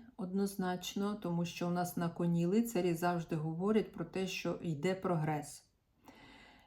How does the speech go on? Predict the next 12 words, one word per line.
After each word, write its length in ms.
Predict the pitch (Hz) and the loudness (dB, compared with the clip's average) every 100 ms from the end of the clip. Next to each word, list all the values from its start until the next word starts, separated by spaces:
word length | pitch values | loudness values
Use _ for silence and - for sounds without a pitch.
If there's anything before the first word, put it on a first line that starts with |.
| _ | _
Йде 300 | 165 151 190 | 2 4 4
прогрес, 640 | 190 175 160 196 247 - | 4 2 4 6 4 2
ви, 280 | 165 185 185 | 0 4 6
е, 540 | 180 - 170 170 165 165 151 | 4 0 -2 0 0 0 0
дуже 600 | 180 160 151 170 214 - | 2 2 2 0 0 -4
такі 460 | - 160 170 156 151 175 | -6 -4 -2 0 -2 -2
жаданні 560 | 156 196 175 160 156 | 0 2 4 2 0
спеціалісти, 960 | 165 - - - 196 202 214 - 240 233 | -2 -6 -4 0 2 2 0 2 0 2
але 400 | 196 185 208 208 | 2 4 4 2
буде 360 | 196 170 190 185 | 0 0 2 4
якась 460 | 190 190 190 180 | 2 2 0 0
така 560 | - 175 - 180 180 | -2 -6 2 2 4